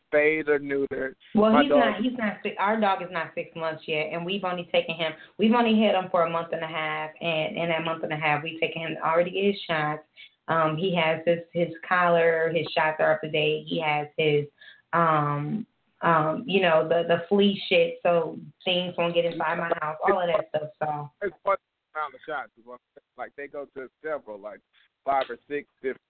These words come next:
Speaker 1: appointments. But I'm, but I'm saying, like, at, after six months, slows down. Like, six months, he got, like, fixed, and then after he got fixed, we didn't have to take him till recently. And that's, like, they're not gonna see him after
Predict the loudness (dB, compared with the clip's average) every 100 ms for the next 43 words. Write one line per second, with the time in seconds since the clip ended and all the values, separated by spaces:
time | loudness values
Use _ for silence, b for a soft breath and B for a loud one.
0 | -18 -10 -10 -10 -14 -20 _ _ _ B
1 | _ -2 2 2 0 -4 -4 -6 -8 -8
2 | -8 -8 -8 -10 -8 -8 -8 _ -20 -20
3 | -12 -10 -12 _ _ -8 -8 -8 -10 -12
4 | -10 -12 -10 -10 -10 -6 -8 -8 -16 b
5 | b b -6 -2 2 2 0 -4 -6 _
6 | -10 -10 -10 _ -14 -12 -10 -8 -8 -8
7 | -10 -8 -8 -6 -6 -8 _ _ _ _
8 | -10 -4 0 -2 -2 -4 -4 -6 -10 -8
9 | -6 -8 -8 -6 -2 2 2 2 2 2
10 | 2 0 2 -2 -4 -8 -6 -6 -8 -8
11 | -4 -4 -4